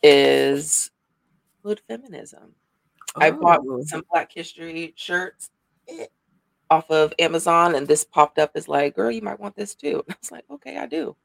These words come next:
Speaker 1: Um, so
Speaker 2: <laughs>
Speaker 1: once
Speaker 2: Period.
Speaker 1: <laughs> so once I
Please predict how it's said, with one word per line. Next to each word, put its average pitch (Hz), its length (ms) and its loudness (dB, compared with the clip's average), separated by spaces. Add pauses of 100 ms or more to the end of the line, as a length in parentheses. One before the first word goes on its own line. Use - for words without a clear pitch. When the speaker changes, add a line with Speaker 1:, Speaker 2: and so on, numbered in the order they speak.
(600)
Speaker 1:
Um, 151 300 6 (220)
so 156 280 10
Speaker 2:
<laughs> - 40 -2
Speaker 1:
once - 160 2 (3250)
Speaker 2:
Period. 330 440 -2
Speaker 1:
<laughs> 226 60 4
so 175 540 10
once 185 420 4
I 170 160 4